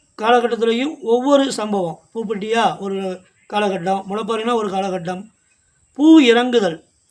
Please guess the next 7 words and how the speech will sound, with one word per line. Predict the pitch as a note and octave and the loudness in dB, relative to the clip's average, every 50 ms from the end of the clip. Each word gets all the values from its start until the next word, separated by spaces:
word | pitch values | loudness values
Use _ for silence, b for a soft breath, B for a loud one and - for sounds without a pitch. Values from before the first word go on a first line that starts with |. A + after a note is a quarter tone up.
| _ _ _ | _ _ _
அதுல | - G#3 G#3+ G#3+ | -2 -2 0 0
முக்கியமா | G#3 G#3+ G#3 A#3 B3 B3+ A#3+ | -2 -4 -4 -2 0 0 0
கவனிக்க | G3+ G#3+ G#3 G#3 G3+ G3 F#3+ | 0 -2 -2 -2 -4 -4 -4
வேண்டியது. | F3+ E3+ E3 D#3+ D#3 D#3 D#3+ - _ _ _ _ _ _ _ _ _ _ _ _ | -4 -6 -6 -6 -6 -8 -10 -14 _ _ _ _ _ _ _ _ _ _ _ _
இந்த | - A#3 A#3+ A#3 | -2 2 2 2
பூ | A#3 C4+ D4 D#4 | 4 4 6 6
இறங்குறதுன்றது | D4+ D4 C#4 C#4 C4+ C4 C4 B3+ B3+ B3 B3 A#3+ A#3 A#3+ A#3+ C#4+ D#4 D#4+ - | 8 8 6 6 6 6 6 8 8 8 6 4 4 2 2 2 0 -4 -6